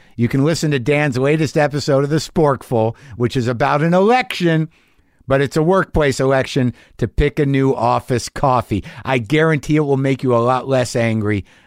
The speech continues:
than the last election. So that's, uh, that's Dan. Go check out The Sporkful. Um, before I talk to Martha Kelly, I would like to, uh,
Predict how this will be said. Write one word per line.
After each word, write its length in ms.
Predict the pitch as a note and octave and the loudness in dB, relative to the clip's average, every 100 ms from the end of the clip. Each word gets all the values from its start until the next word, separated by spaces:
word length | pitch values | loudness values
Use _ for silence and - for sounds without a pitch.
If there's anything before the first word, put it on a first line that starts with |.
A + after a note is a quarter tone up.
| - | -4
than 180 | G#2+ G#2 | -2 2
the 100 | A#2 | 2
last 440 | A2+ G2+ F2+ - | 2 0 -4 -4
election. 580 | F2+ F2+ E2 - D2+ D2+ - - - | -4 -4 -6 -10 -12 -14 -20 -20 -20
So 320 | - E3+ E3 | -4 0 2
that's, 320 | D#3 F3+ E3+ F#3 | 2 0 0 0
uh, 160 | E3 | 2
that's 260 | D#3 D#3 B2+ | 2 0 -2
Dan. 360 | D#3 D3+ D3 C#3 - _ - | 0 0 0 -2 -8 _ -4
Go 120 | D3 | -2
check 300 | C3 D#3+ C#3 | 0 0 2
out 220 | C#3+ B2+ | 0 0
The 80 | B2 | -4
Sporkful. 880 | G#2+ - - E3 D#3+ - B2+ F#2+ C#2+ - - - - - - _ - - - - - _ - | -8 -6 0 2 0 -2 0 0 -4 -16 -20 -20 -20 -20 -20 _ -20 -20 -20 -20 -20 _ -4
Um, 640 | E3 E3+ E3 E3 D#3+ C#3 - | 0 2 4 2 2 -2 -6
before 320 | F3 E3 A3 G#3 | -10 -4 0 2
I 40 | |
talk 240 | E3+ D#3+ | 2 0
to 80 | D3 | 0
Martha 340 | C3 C3 A#2+ G2+ | 0 0 0 -4
Kelly, 400 | - F2+ F#2 A#2 _ _ _ _ _ _ _ _ _ _ _ | -4 -4 -6 -12 _ _ _ _ _ _ _ _ _ _ _
I 120 | - B2+ | -2 0
would 260 | B2+ C#3 | 2 2
like 300 | C#3 D3 A#2+ | 2 0 -2
to, 260 | - C#3+ C3+ | -2 2 4
uh, 320 | C3+ B2+ B2 | 4 4 2